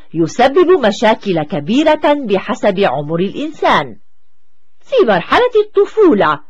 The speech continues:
يسبب نقصي مرضا خطيرا يدعى مرض الكساح، وهو عدم قدرة عظام الساقين على حمل وزن الجسم بسبب ضعفها. وفي المراحل المتقدمة من العمر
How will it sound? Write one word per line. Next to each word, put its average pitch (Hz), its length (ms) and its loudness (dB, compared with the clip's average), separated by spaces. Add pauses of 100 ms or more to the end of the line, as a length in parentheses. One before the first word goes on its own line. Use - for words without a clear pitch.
(360)
يسبب 302 580 0 (100)
نقصي 302 440 0
مرضا 240 500 2
خطيرا 220 720 0 (280)
يدعى 190 600 2
مرض 185 360 2
الكساح، 185 840 -2 (460)
وهو 196 420 0
عدم 208 540 2
قدرة 415 520 2
عظام 214 540 2
الساقين 220 800 0 (420)
على 156 380 2
حمل 440 500 2
وزن 208 280 2
الجسم 185 640 -2 (360)
بسبب 185 680 -2
ضعفها. 311 640 -2 (600)
وفي 208 320 0
المراحل 247 580 2 (140)
المتقدمة 381 880 0
من 180 260 -4
العمر 233 600 -2